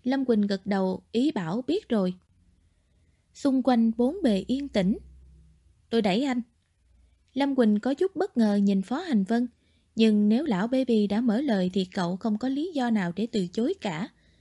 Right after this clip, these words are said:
Sau đó Lâm Quỳnh đứng dậy khỏi sofa, đẩy anh về lầu ba. Hai ngày trôi qua rất nhanh. Vào sáng ngày thứ ba, Tôn Kiệt đã gửi địa chỉ khách sạn qua.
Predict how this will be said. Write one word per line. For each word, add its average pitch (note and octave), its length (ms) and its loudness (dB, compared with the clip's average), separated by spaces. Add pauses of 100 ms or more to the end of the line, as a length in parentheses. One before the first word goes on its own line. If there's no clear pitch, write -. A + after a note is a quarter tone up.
(400)
Sau A3+ 220 0
đó A3+ 260 0
Lâm A#3+ 220 2
Quỳnh F#3 220 0
đứng C#4 220 -2
dậy F3 200 0
khỏi G3+ 240 -4
sofa, A#3 520 -2 (380)
đẩy G#3 180 -2
anh G#3 260 0
về F#3+ 200 -2
lầu F3 180 -2
ba. G#3+ 280 -2 (1120)
Hai A#3+ 160 2
ngày F#3+ 360 2
trôi G#3 160 0
qua G#3+ 240 -2
rất D4+ 200 -4
nhanh. A3+ 260 2 (540)
Vào G#3 220 0
sáng C4 360 -6
ngày F#3+ 140 0
thứ C#4+ 180 -2
ba, A#3 240 -2 (480)
Tôn C#4 200 2
Kiệt G3+ 260 0
đã G#3+ 140 0
gửi G#3 280 0
địa G3 160 0
chỉ F#3 240 -2
khách - 160 -12
sạn F#3 320 -4
qua. A#3 300 -4